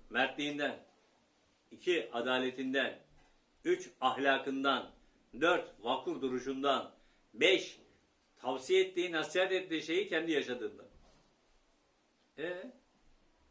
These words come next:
hani biz ümmeti Muhammed'dik? Ne oldu bize?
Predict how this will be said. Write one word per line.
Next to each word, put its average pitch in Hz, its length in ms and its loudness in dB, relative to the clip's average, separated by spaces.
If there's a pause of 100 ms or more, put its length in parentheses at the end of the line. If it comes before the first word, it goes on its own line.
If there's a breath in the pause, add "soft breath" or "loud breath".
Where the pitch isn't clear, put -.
(240)
hani 175 320 -8
biz 160 320 -10
ümmeti 151 400 -8
Muhammed'dik? 156 760 -6 (2250)
Ne 131 60 -10
oldu 180 280 -8
bize? 147 260 -14